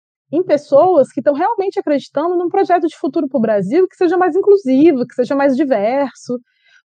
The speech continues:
porque, assim, chega de ficar votando em homem branco, hétero, cis, e que tá aí, não para de reproduzir os privilégios que eles têm, sabe? Não dá mais, assim, chega. É, o Brasil tá se tornando um grande caldeirão, assim,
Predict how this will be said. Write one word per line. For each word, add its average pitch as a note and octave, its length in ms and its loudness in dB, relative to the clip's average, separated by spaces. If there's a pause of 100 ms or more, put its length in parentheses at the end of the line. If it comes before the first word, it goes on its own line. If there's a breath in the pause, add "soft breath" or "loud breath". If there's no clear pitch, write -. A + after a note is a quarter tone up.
porque, - 220 -6
assim, D#4 280 0
chega G4 420 2
de E4+ 100 4
ficar D#4+ 260 0
votando D4 440 -2
em D#4+ 120 0
homem D4 300 2
branco, C4 400 0
hétero, D4+ 420 2
cis, - 560 0 (340)
e C#4 60 -4
que - 160 -8
tá D4+ 200 2
aí, D#4+ 280 4 (380)
não D#4 180 -4
para D4+ 320 0
de D4 120 -2
reproduzir D4 580 -2
os D4+ 100 -6
privilégios D4 560 0
que - 100 -6
eles G4 180 2
têm, D#4+ 340 -4
sabe? G3+ 580 -4 (320)
Não D#4+ 280 0
dá G4+ 200 2
mais, B3+ 680 -2
assim, G#3+ 220 -10
chega. A3 680 0 (360)
É, G#3 260 -4 (460)
o C#4 60 0
Brasil C4 560 2
tá D4+ 100 0
se - 120 -10
tornando C4 500 0
um B3+ 140 -2
grande C#4 280 0
caldeirão, C4 640 0
assim, G3 160 -8